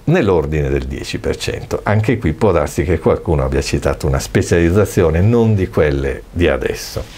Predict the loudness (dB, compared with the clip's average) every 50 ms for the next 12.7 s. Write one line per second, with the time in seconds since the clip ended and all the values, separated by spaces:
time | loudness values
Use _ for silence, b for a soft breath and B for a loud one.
0 | B B B B B B B B B B B B B 2 2 4 4 4 4 4
1 | 4 2 0 -2 -6 -2 -2 -2 -2 2 2 2 4 4 4 2 4 4 2 2
2 | 2 2 2 2 0 -2 -6 -6 -6 -6 -4 -4 -2 0 0 -2 -2 -2 0 0
3 | 0 0 0 0 0 0 0 -2 -2 -2 0 0 0 -2 -4 -6 -6 -4 -6 -10
4 | -10 -2 -2 0 0 2 2 2 4 2 2 2 2 2 2 2 0 -2 -2 -2
5 | -2 -2 -2 -6 -14 -18 -6 -2 0 0 0 0 -2 -2 -4 -6 -6 -8 -10 -10
6 | -12 -12 -2 0 2 4 4 4 2 2 2 0 0 0 -2 0 0 0 2 2
7 | 0 -2 0 -2 -4 -4 -4 -6 -6 -4 -4 -6 -8 -10 -14 -14 -2 0 0 0
8 | 2 0 0 0 0 -2 B B B B B B B B B B B -18 -18 -20
9 | -16 -4 2 2 2 2 2 0 0 0 0 -2 -2 -4 -4 -4 0 0 0 2
10 | 2 0 0 0 0 2 2 2 2 2 0 -2 0 0 -2 0 0 0 0 2
11 | 2 2 2 2 2 0 -2 0 0 0 0 0 0 0 0 0 0 0 0 0
12 | -4 -6 -4 -6 -6 -6 -6 -10 -10 -10 -12 -14 -14